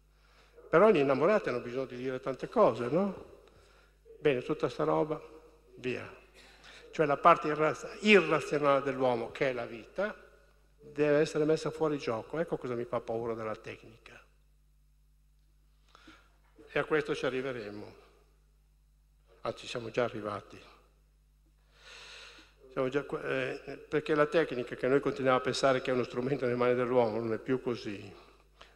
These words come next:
La tecnica è già diventata il soggetto della storia,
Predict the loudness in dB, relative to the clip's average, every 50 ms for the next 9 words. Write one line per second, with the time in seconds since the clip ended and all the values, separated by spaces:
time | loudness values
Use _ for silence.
0 | _ -18 -10 -4 -2 -2 -2 -2 -4 -4 -2 -2 -2 -2 -2 -2 -2 -2 -2 -2
1 | 0 2 2 2 2 0 0 0 0 0 0 -2 -6 -4 -4 -4 -2 0 2 2
2 | 2 2 0 0 0 0 0 -2 -4 -6 -4 0 2 4 4 4 2 -2 -6 -10
3 | -10 -10 -12